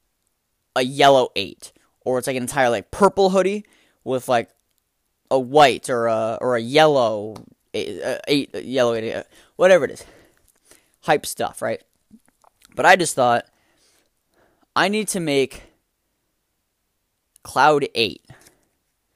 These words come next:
You know? I don't know. What would that design look like? I was thinking of, there's, there's that professional gaming team I remember from Rainbow Six Siege, Cloud Nine, where it's, um,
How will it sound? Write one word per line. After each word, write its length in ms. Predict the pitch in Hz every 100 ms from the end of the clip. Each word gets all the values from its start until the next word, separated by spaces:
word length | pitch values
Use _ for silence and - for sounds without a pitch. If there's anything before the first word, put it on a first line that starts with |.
| _ _ _ _ _ -
You 120 | 117
know? 300 | 117 113 113 _ _ _ _
I 80 | 143
don't 120 | 170
know. 100 | 185 - 143
What 140 | 208
would 80 | 247
that 120 | 254
design 280 | 175 156 135
look 180 | 123 117
like? 140 | 104
I 40 | 151
was 160 | 180
thinking 300 | - 254 285
of, 380 | 262 214 151 - - _ _ _
there's, 340 | - 190 180 165
there's 220 | 190 175
that 180 | 185 160
professional 520 | 180 - 190 202 175
gaming 400 | 139 156 147 135
team 260 | - 117 117
I 60 |
remember 240 | 127 127 120
from 180 | 135
Rainbow 200 | 127 131
Six 240 | 127 127 -
Siege, 340 | 135 127 113
Cloud 360 | - 143 127 117
Nine, 500 | 131 147 117 113 113 _ _ _ -
where 260 | 131 131
it's, 400 | 131 - - -
um, 580 | 139 131 131 123 117 117